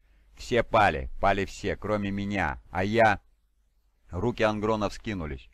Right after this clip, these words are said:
Он заколотил себе кулаками по бедрам и груди, нанося удар за ударом. Ладони со всего размаху хлестали по щекам и губам.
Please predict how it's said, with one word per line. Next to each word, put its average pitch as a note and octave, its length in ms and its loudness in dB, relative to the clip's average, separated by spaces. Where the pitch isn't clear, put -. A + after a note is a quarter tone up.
Он A2 160 -4
заколотил G#2 560 0
себе F#2 220 -6
кулаками F#2+ 500 0
по F2 180 -2
бедрам F2+ 400 -2
и E2+ 40 -8
груди, E2 420 -10
нанося F2+ 400 -4
удар F#2+ 300 2
за F2 120 -4
ударом. E2+ 420 0
Ладони F2+ 520 -4
со - 160 -8
всего G#2 260 -2
размаху F#2+ 460 -2
хлестали F2+ 480 -2
по E2+ 140 -6
щекам F2 360 -4
и - 20 -6
губам. E2 400 -4